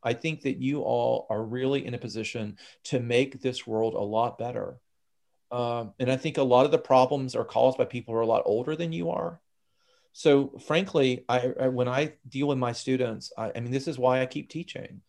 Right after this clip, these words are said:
My students have never been better than they are right now. And I've been teaching thirty,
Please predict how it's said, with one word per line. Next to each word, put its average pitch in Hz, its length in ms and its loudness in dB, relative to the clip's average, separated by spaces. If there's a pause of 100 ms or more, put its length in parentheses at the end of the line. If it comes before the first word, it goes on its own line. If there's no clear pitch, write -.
(440)
My 185 180 4
students 233 320 -4
have 208 140 -2
never 214 320 -2
been 113 180 -2
better 98 240 -2
than 95 140 -6
they 92 100 -6
are 95 180 -6
right 90 240 -8
now. 95 280 -14 (1080)
And 135 120 0
I've 160 80 0
been 190 80 2
teaching 175 320 -4
thirty, 151 420 -2